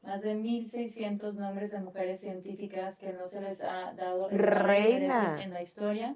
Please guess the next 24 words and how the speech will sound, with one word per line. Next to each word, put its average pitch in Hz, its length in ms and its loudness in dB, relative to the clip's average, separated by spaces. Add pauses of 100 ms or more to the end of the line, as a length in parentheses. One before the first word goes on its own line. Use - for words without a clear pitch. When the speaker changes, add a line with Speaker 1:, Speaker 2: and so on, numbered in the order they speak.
(120)
Speaker 2:
Wow. 165 140 -8
Speaker 1:
Imagínate 285 480 0
cuántas 240 560 -2 (380)
horas, 214 380 4
Speaker 2:
Uf. 240 200 4 (160)
Speaker 1:
semanas, 202 580 0 (300)
meses 247 360 -2
invirtió 208 540 -4 (240)
en 202 140 -8
recolectar 214 460 -2
esa 233 260 0
data, 170 380 -4 (100)
en 190 160 -4
hacer 240 220 -2
la 247 120 2
chamba, 170 460 -8 (260)
en 208 220 -2
escribir 214 360 -4
sus 240 180 -10
historias 180 600 -8
y 269 400 2 (400)
entrarlas 233 760 0
en 214 200 -2
Wikipedia. 208 580 -2